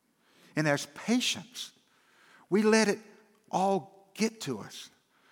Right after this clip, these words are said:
And Jesus, in the patience, the long suffering, he let it get to him to the very end. How do we know that? Because he said, "It's finished." It is finished. God grows patience,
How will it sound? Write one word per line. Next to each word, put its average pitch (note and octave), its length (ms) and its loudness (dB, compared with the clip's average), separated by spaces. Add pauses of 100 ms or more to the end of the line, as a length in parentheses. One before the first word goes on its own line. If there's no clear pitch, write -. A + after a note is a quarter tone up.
(280)
And D3 180 -2
Jesus, A3+ 600 2 (100)
in A#3+ 240 4
the A3 100 6
patience, G3+ 540 4
the E3 120 2
long A3+ 320 6
suffering, G#3+ 380 2 (160)
he B3 160 8
let A#3 220 10
it D3+ 200 6
get A#3 280 6
to A#3 200 6
him G3+ 160 6 (180)
to A3 120 6
the F#3+ 100 10
very G#3+ 580 8
end. F#3 340 8 (140)
How A#3 140 10
do A3+ 60 8
we A3+ 140 4
know A3 200 8
that? A3 260 10 (120)
Because - 240 6
he E3+ 60 2
said, B2 240 2
"It's G#2 140 -2
finished." - 720 -10 (1600)
It C3+ 100 -12
is A#2 120 -10
finished. - 600 -12 (2750)
God E3 320 0
grows C#3 320 -4 (160)
patience, - 720 -6